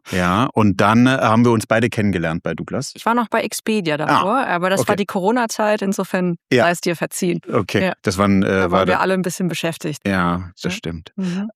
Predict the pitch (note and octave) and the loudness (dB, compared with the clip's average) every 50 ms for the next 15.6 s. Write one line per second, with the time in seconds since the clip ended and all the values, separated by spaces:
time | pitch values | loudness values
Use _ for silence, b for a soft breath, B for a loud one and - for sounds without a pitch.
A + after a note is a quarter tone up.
0 | _ - G#2 G2+ G3+ G#3 G#3 G#3 G#3+ G#2+ G#2+ A#2 - _ _ _ _ _ _ _ | _ 2 4 4 4 4 4 2 2 2 0 -2 -6 _ _ _ _ _ _ _
1 | _ _ _ _ _ _ _ _ _ _ _ _ _ _ _ _ _ _ _ _ | _ _ _ _ _ _ _ _ _ _ _ _ _ _ _ _ _ _ _ _
2 | - A2+ A#2 - - D3+ - - B2+ A2+ G#2 G2 G2+ G2 G2 G#2 A2 B2 C3+ C#3+ | 0 0 0 0 0 -2 0 2 2 2 4 2 2 2 2 2 2 2 2 2
3 | D3+ D#3+ E3+ - - - - G2+ - - - G#2+ A2+ A2 G#2+ G#2+ G#2+ G2+ - - | 0 0 0 -2 -2 -2 -2 -2 -2 -2 0 2 2 2 2 2 0 -2 0 0
4 | G#2 G2+ G2+ G2 G2+ G2 G2 F#2+ G2 G2+ - _ _ _ _ _ _ _ _ _ | 2 2 2 2 2 0 -2 -2 -4 -8 -10 _ _ _ _ _ _ _ _ _
5 | _ _ _ _ _ _ _ _ _ _ _ _ _ _ _ _ - F#2+ F#2 F#2 | _ _ _ _ _ _ _ _ _ _ _ _ _ _ _ _ 2 2 4 4
6 | F#2 F2+ F2 B1 C2+ F2 - - - - - - - - B2+ B2+ - _ _ - | 4 2 2 0 0 -2 -2 -4 -4 -6 -6 -6 -6 -8 -10 -12 -16 _ _ -20
7 | - - - - F#2 F2+ - - G2+ G#2 A2+ - A2+ G#2+ G#2 G#2 G2+ G2 F#2+ - | -20 -8 -4 -2 -2 0 0 2 2 2 2 0 0 2 2 2 2 2 2 2
8 | G#2+ A2+ A2 G#2 - - G#2 - G#2 G2+ - E2+ G2 - - - - - G#2 - | 2 2 2 2 0 0 0 0 0 0 0 -2 -2 -2 -4 -4 -4 -4 -4 -2
9 | - - A#2 - - - - - A#2 - - - A2+ G#2+ G3 - G#3 G3+ A#3+ B | -4 -4 -6 -4 -4 -2 -2 -2 -4 -4 -2 -2 0 0 2 0 0 0 -2 B
10 | B B B B B B _ _ - G#2+ F2 F#2 G2 - - - A2 G#2 G2 F#2+ | B B B B B B _ _ -2 0 0 0 0 0 0 0 2 2 2 2
11 | - G2 G2 B2 - C#3 C3 B2+ B2+ B2+ - - B2+ A2+ B2+ C#3 - - B2 A#2+ | 2 0 0 0 0 0 0 2 2 0 0 0 0 0 0 0 0 0 0 2
12 | A#2 A#2+ A2+ A2 G#2+ A2 G#2+ G#2+ - F#2 F2+ D#2+ D#2+ - - G#2 - - A#2+ G2 | 2 2 2 2 2 2 0 0 -2 -2 -2 -2 -2 -2 -6 -8 -4 -2 0 0
13 | F#2+ G#2 B2 C3 - - B2+ B2+ B2+ B2 B2+ B2+ - - - - - - C3+ - | 2 0 -2 -4 -2 0 0 2 2 2 2 2 0 0 -2 -2 -2 -2 -2 0
14 | G#3+ A#2+ B2 A#2+ B2 A#2+ B2+ B2+ - - - - - - _ G2 G2+ G#2+ A2 A2 | 0 0 0 0 0 -2 -2 -2 -4 -8 -10 -10 -12 -6 _ 0 2 2 2 2
15 | G#2 - A2 F#2+ A#2 A#2 - - A#2+ A2+ A2 | 2 0 0 2 2 0 0 2 2 2 2